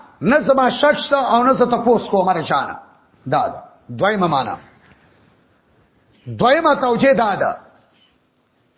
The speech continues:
چې شک په معنا د تنګستیا باندې، تنګوالي باندې. نو معنا به دا شي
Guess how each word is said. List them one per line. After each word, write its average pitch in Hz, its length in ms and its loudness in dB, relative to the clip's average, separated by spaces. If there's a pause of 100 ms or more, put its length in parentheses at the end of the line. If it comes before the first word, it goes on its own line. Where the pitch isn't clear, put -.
(680)
چې 185 80 0
شک 294 460 0
په 254 100 4
معنا 247 400 4
د 277 360 2 (920)
تنګستیا 240 500 2
باندې، 208 340 0
تنګوالي 240 480 2
باندې. 156 320 -2 (1500)
نو 175 120 -2
معنا 254 280 2
به 254 120 2
دا 254 200 2
شي 165 260 -4